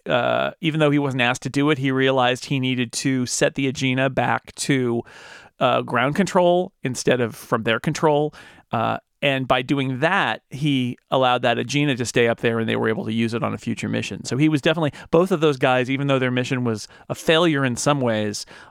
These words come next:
um, nasa looked very positively toward what their behavior had been. And as a result, Scott, uh, got slotted in. He was the backup crew for Apollo one. And obviously, after that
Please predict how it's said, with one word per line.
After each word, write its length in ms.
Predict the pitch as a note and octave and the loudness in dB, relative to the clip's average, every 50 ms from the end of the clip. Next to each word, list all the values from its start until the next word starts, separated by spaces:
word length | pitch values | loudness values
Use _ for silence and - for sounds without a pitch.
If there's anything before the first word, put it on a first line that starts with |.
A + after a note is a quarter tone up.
| _ - | _ 0
um, 400 | A#2 A2+ A2 G#2+ G#2 G#2 G#2 G#2 _ _ _ _ - - _ _ _ _ - | 2 2 2 2 0 -2 -6 -8 _ _ _ _ -20 -20 _ _ _ _ -2
nasa 760 | D#3+ D3 C3+ C3+ C3 C3 C#3+ D3 - D3+ C#3+ C3+ B2 A#2+ B2+ - _ _ - | -2 0 2 2 2 2 0 2 2 4 4 4 4 2 0 -2 _ _ -4
looked 340 | D#3 D3+ D3+ D3+ - - | 0 2 2 0 0 0
very 420 | - D3 C#3+ C#3 C3 B2+ B2 C3+ - _ _ _ _ _ | 0 2 2 2 2 0 -2 -4 -8 _ _ _ _ _
positively 680 | - - - D3 C#3 C#3 - C#3+ C#3+ C#3 A#2+ A#2+ A#2 A2+ | -8 -2 0 0 0 0 -2 -4 -4 -4 -2 -2 -4 -4
toward 220 | - - A#2 A2+ | -2 -2 -4 -2
what 280 | A#2+ A#2+ A#2 A2+ - - | -2 -2 -2 -2 -2 -2
their 140 | - A#2+ A2 | -4 -4 -4
behavior 560 | - A2+ - - A#2 A#2 A2+ - A#2+ A2+ G#2 | -4 -6 -6 -6 -4 -4 -4 -4 -6 -6 -4
had 160 | G#2+ A2+ A2+ | -6 -6 -6
been. 340 | - G#2+ G#2 G2+ G2 G2 A2 - - - - - - - _ | -6 -4 -4 -4 -4 -6 -8 -10 -14 -20 -20 -20 -20 -10 _
And 360 | - B2+ B2 A#2 A2+ A2+ A#2 - | -2 0 0 0 0 0 0 0
as 180 | - A#2+ A2 | 0 0 0
a 60 | C#3 | -2
result, 560 | B2+ B2 A#2 C3 D#3+ D3 C#3+ D3 - - - - - - - - - - | -4 -2 0 2 4 4 4 2 0 -4 -14 -18 -20 -20 -20 -20 -14 -10
Scott, 580 | - - - - D3 C3 B2 A#2+ B2 - - - | -8 -6 -2 0 2 4 4 2 0 -2 -4 -4
uh, 300 | - A#2 A#2 B2 - - - - - - | -2 -2 0 0 0 -2 -4 -8 -8 -4
got 200 | - D3 C#3 - | -2 -2 -2 -2
slotted 460 | - - - D#3+ C#3+ C3 C3 C3+ B2+ C3 | -4 -2 0 2 2 4 2 2 0 0
in. 280 | C#3 C#3+ C#3+ D#3 D#3 D#3 | 0 0 0 0 -2 -4
He 180 | - C#3+ C#3+ C#3+ | -4 -4 -2 -2
was 160 | C#3 C3 - | -2 -2 -2
the 80 | - A#2+ | -2 -2
backup 420 | - C3 B2+ C3 - F#3 F3 - | 0 -2 -2 0 0 -2 -2 -4
crew 520 | - - F#3 F3 F3+ F#3 F#3 F#3+ G3 F#3 - - | -2 0 2 4 4 4 4 2 2 -2 -6 -10
for 200 | - - D#3 C3+ | -4 -2 0 0
Apollo 400 | A#2+ - C#3+ C3+ C3 C3 B2 B2 | 0 2 2 2 4 4 2 2
one. 520 | A#2 C3 C#3 D3 D3 D3+ D3+ D#3+ D#3+ D3+ - _ - | 2 2 2 2 2 0 0 -2 -4 -4 -6 _ -10
And 80 | A#2+ | -6
obviously, 440 | A2+ A#2+ A#2+ B2 B2+ A#2+ - - B2 | -2 0 0 0 0 -2 -2 0 0
after 180 | A#2+ A#2 - B2 | 0 0 -2 0
that 100 | A#2+ A#2 | 0 0